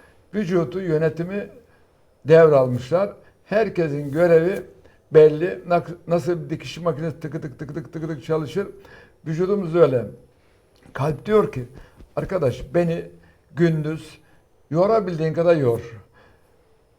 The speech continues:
Koşma, hızlı yürü ya da koşabiliyorsan koş. Ama ben, benim görevim yüz otuz bin kilometre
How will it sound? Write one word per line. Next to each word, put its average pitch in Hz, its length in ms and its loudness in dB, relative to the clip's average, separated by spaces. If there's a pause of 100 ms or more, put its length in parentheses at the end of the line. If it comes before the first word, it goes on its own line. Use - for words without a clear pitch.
(240)
Koşma, 196 560 0 (260)
hızlı 165 300 -2
yürü 202 400 2 (640)
ya 156 140 6
da 175 120 2
koşabiliyorsan 175 720 0
koş. 190 460 -4 (320)
Ama 165 300 2
ben, 196 260 -2 (600)
benim 165 380 0
görevim 165 500 6 (140)
yüz 131 200 -8
otuz 180 340 -4
bin 170 120 -4
kilometre 143 520 -2